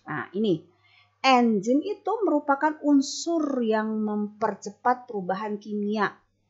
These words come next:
yang sangat diperlukan oleh kehidupan. Ya. Tanpa adanya enzim, maka proses kimiawi di dalam sel atau jaringan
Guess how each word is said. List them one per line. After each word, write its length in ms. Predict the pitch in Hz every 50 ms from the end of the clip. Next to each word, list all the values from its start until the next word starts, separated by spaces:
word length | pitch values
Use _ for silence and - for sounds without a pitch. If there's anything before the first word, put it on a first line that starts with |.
| _ _ _ _ _ -
yang 160 | 170 175 185
sangat 320 | - 311 339 359 349 349
diperlukan 480 | 285 277 277 277 254 254 247 254 233 240
oleh 400 | - 175 175 180 196 214 - -
kehidupan. 640 | - 202 196 185 185 175 - - 185 170 160 151 151 - _ _ _ _ _ _ _ _ _ _ - 151
Ya. 320 | 156 151 156 180 254 302 302 - _ _ _ _ _ _ _ _ _ _ _ _ _ _
Tanpa 480 | - 240 285 294 302 294 294 - 262 262
adanya 320 | 233 226 233 226 214 160
enzim, 400 | 208 196 185 165 262 320 466 466 - - _ _ _ _ _ _
maka 400 | - 190 180 180 - 247 - - - - _ _ _ _ _ _ _ _ _
proses 560 | - 220 214 214 - - - 349 466 - -
kimiawi 720 | - - 262 254 277 311 - - 359 349 339 330 311 302 277
di 160 | 254 254 214
dalam 320 | 214 208 208 208 214 202
sel 240 | 208 - 269 254 226
atau 160 | 214 220 226
jaringan 480 | 208 190 196 190 190 190 196 185 190